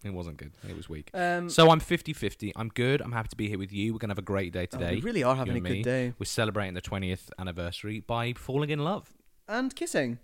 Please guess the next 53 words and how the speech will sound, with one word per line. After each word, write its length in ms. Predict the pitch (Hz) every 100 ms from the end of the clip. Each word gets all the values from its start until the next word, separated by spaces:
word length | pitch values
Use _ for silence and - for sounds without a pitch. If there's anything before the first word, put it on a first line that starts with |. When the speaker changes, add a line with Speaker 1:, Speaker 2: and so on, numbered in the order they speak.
| -
Speaker 1:
We're 80 | -
gonna 160 | 120 185
kiss. 340 | - 82 - -
Speaker 2:
On 200 | 160 147
Barney's 340 | 151 170 165
balcony. 500 | 123 165 175 120 107 -
Speaker 1:
On 160 | 113 143
the 80 |
<laughs> 0 |
balcony. 720 | 139 - - - 131 127 110
We're 80 | 113
gonna 160 | 131 139
do 160 | 123 117
it. 180 | 113 - - - - _ -
It's 220 | 131 131
gonna 160 | 147 123
be 100 | 113
romantic. 540 | 101 92 - 80 - -
Speaker 2:
Yeah. 380 | 185 - - - - -
Speaker 1:
Um, 240 | 127 127 123
we're 80 |
going 140 | 151 113
out 120 | 98
later 320 | 101 - 113 -
to 100 | -
go 200 | 101 101
see 500 | - - 98 95 92
a, 320 | 90 87 87 82
um, 340 | 85 82 85 _ _ - -
Dungeons 300 | - 98 92
and 80 | 87
Dragons 260 | 87 85 82
podcast 460 | 90 82 85 90
live, 300 | 87 80 85 -
our 80 |
favourite 320 | 80 85 80 80
one 200 | 80 90
that 80 | -
we 60 | 127
Speaker 2:
Awesome. 360 | - 120 147 -
Speaker 1:
both 200 | 85 -
like. 160 | 95 95
So 80 | 95
it's 80 | -
gonna 120 | 98
be 160 | 92
wickety 500 | 90 95 107 - 92
wick. 440 | 95 92 104 - -
Speaker 2:
It's 100 | -
gonna 140 | 180 170
be 80 |
wicked 360 | 139 185 147 107
sick. 420 | - 214 - -